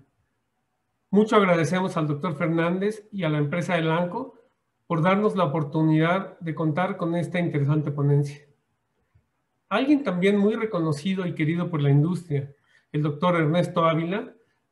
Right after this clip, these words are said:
nos estará apoyando con la moderación de este evento. Doctor Ávila, muchísimas gracias por su ayuda y le dejo el control del mismo. Gracias a todos.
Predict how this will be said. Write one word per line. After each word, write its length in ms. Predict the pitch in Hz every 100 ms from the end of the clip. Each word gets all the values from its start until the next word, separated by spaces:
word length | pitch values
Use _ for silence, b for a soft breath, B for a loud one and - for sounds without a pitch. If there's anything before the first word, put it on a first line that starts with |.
| _
nos 220 | 196 190 185
estará 340 | - 190 208
apoyando 600 | 226 202 175 185 190 190
con 220 | 180 160
la 60 | 151
moderación 600 | 151 147 143 143 160 160
de 100 | 156
este 200 | 147 151
evento. 540 | 143 151 147 139 143 - _ _ _ _ _ -
Doctor 300 | 160 147 180
Ávila, 360 | 180 175 170
muchísimas 640 | 160 196 170 190 190 175 160
gracias 380 | 175 180 175
por 180 | 143 147
su 80 | 143
ayuda 420 | 147 165 202 269 - - _ _ _ _
y 120 | - 190
le 140 | 185
dejo 220 | 196 214
el 80 | 196
control 360 | 170 156 180 175
del 120 | 160
mismo. 400 | 151 147 135 120 _ _ - _ _ - 135 117 - _ - _ _ _ _
Gracias 260 | 170 196 180
a 80 | 143
todos. 420 | 156 147 143